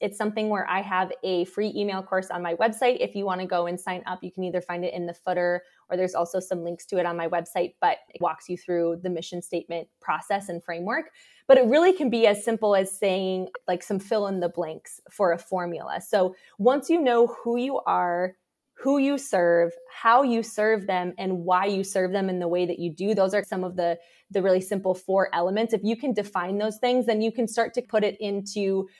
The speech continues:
a typical format that we see all the time, which is, "I help whoever the people are that you serve with whatever you do to actually help them through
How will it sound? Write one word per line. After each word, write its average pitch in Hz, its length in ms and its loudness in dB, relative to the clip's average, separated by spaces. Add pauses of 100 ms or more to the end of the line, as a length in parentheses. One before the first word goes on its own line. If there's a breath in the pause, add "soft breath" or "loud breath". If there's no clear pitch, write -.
(200 loud breath)
a 185 200 6
typical 214 440 -2
format 202 420 -2
that 180 140 -2
we 196 80 -4
see 202 180 -4
all 185 240 0
the 185 80 -2
time, 180 240 -6
which 170 160 -4
is, 180 240 -4
"I 202 200 4
help 202 380 0 (340 loud breath)
whoever 208 380 4
the 180 460 4
people 214 340 -2
are 185 240 4
that 190 180 2
you 196 120 -2
serve 180 560 0
with 202 540 2
whatever 196 720 2
you 196 180 0
do 202 320 -2
to - 200 -6
actually 185 340 -2
help 190 320 -4
them 185 300 -4 (220 soft breath)
through 240 640 4